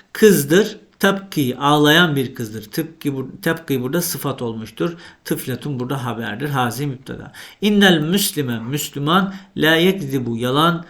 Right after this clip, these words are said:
söylemez ebeden, asla. Yine burada inne ismin nas haberini raf eden edatlardandır arkadaşlar. İs-, isim alır, nasb eder, haber alır, raf eder. Bu da isim cümlelerinden kabul ediliyor. İnne ve kardeşleri de, e,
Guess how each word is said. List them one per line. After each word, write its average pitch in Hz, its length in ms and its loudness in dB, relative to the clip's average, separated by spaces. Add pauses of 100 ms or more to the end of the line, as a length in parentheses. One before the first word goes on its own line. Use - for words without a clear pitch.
söylemez 139 720 2
ebeden, 143 540 -2
asla. 123 440 -4 (260)
Yine 202 300 6
burada 185 460 4 (280)
inne 180 420 2
ismin 165 380 -2
nas 175 220 0
haberini 147 340 2
raf 147 180 0
eden 131 180 -2
edatlardandır 127 880 -2
arkadaşlar. 113 640 -2
İs-, - 420 -4
isim 135 360 -4
alır, 156 440 2 (640)
nasb 127 460 -4
eder, 160 380 4 (200)
haber 135 400 -2
alır, 120 520 -4
raf 131 260 -2
eder. 143 440 -2 (260)
Bu 165 120 -2
da 180 180 6
isim 165 380 -2
cümlelerinden 135 800 -2
kabul 127 320 -4
ediliyor. 117 760 0 (340)
İnne 131 420 -2
ve 120 180 -2
kardeşleri 117 840 -8
de, 120 80 -2
e, 107 220 -10